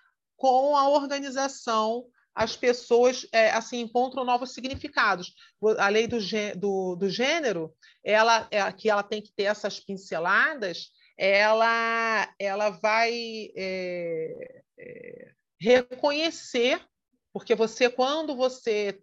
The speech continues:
tem entendimento do masculino e do feminino, você tem um equilíbrio de mente pra você conseguir esse, esse,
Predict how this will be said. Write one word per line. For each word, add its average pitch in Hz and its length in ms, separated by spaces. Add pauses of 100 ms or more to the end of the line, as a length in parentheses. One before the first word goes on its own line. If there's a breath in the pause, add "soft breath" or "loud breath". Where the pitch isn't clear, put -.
(120)
tem 247 220
entendimento 233 600
do 202 140
masculino 214 540
e 262 40
do 214 100
feminino, 208 800 (280 soft breath)
você 220 260
tem 240 160
um 247 120
equilíbrio 247 600
de 196 160
mente 226 680 (440 soft breath)
pra 240 180
você 240 520
conseguir 277 840
esse, 285 560
esse, 240 920